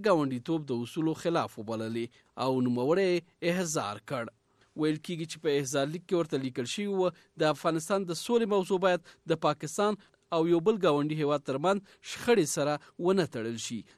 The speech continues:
ځکه دا به د سولې په خبرو کې د ښکېلو غاړو د ویرولو په معنا وي. ویل کیږي په لیک کې دا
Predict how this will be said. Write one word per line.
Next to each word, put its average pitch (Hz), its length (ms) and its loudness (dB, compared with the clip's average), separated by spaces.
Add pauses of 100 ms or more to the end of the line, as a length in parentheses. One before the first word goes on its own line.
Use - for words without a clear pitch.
(160)
ځکه 175 260 0
دا 165 140 2
به 123 120 -2
د 113 120 -4
سولې 151 280 -4
په 117 120 -10
خبرو 180 300 0
کې 202 100 2 (340)
د 143 160 0
ښکېلو 214 440 0
غاړو 160 240 4 (340)
د 123 180 4
ویرولو 120 460 -2 (160)
په 175 140 2
معنا 170 220 -2 (120)
وي. 117 100 -8 (580)
ویل 135 200 2
کیږي 131 220 -8
په 156 100 -2
لیک 147 140 -6
کې 139 160 -2
دا 170 80 4